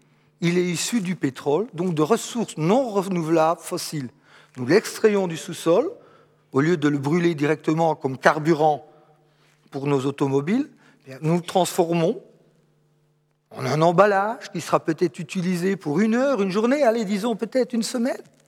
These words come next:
Et ensuite, il sera brûlé pour récupérer très bien son contenu énergétique, mais pour libérer du C O deux atmosphérique. Et là, on rencontre un autre problème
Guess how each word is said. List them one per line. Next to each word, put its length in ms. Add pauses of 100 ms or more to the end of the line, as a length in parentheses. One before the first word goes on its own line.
(500)
Et 140
ensuite, 560 (1040)
il 160
sera 720 (380)
brûlé 520 (440)
pour 160
récupérer 640
très 160
bien 320
son 340
contenu 680
énergétique, 600 (360)
mais 100
pour 240
libérer 480
du 140
C 220
O 100
deux 240 (340)
atmosphérique. 640 (440)
Et 80
là, 300
on 80
rencontre 520
un 180
autre 360
problème 520